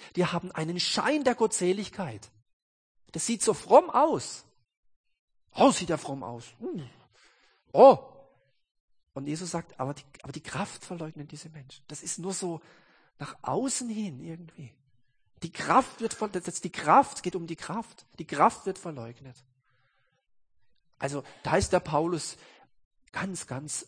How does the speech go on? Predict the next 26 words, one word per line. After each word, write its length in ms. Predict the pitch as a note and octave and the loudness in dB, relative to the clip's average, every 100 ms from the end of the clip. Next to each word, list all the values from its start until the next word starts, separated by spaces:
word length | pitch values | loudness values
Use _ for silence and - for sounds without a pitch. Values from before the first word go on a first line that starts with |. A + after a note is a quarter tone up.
| _ _ | _ _
ernst 480 | - C3 A3 - - | -8 -6 -6 -8 -10
und 160 | C3 - | -10 -10
streng 420 | - G#2+ C3 G#3 | -10 -8 -6 -6
und 120 | E3 | -8
sagt, 440 | - C3 _ - - _ - _ _ | -10 -14 _ -20 -20 _ -20 _ _
ich 140 | - - | -16 -8
muss 220 | F#3 - | -8 -6
einen 240 | C3 C3 | -6 -8
Fluch, 400 | B2+ D#3+ A3+ A3 - - - - | -10 -6 -4 -6 -10 -20 -20 -20
stell 200 | D3 B2 | -10 -8
dir 40 | A2 | -8
mal 100 | G2+ | -10
vor, 380 | - G3 A2+ _ | -10 -12 -12 _
ein 160 | A#2+ A#2 | -14 -8
Gläub-, 220 | C3 G3 | -4 -4
ein 120 | - | -4
Apostel 480 | - - G#3+ - - | -8 -8 -8 -10 -16
sagt 320 | - - - | -14 -16 -18
Fluch 540 | - - - D3 A#3 - | -20 -20 -16 -8 -8 -8
über 180 | D#3+ B2+ | -10 -10
jemanden, 360 | A#2 A2+ A2+ | -10 -12 -14
der 120 | A2+ | -14
ein 60 | A#2+ | -14
falsches 380 | - C#3+ F#3 - | -10 -8 -8 -12
Evangelium 580 | E3 D3+ C#3 A#2 A#2+ B2+ | -14 -14 -14 -16 -16 -18
predigt. 500 | C3 B2+ - - | -20 -20 -20 -20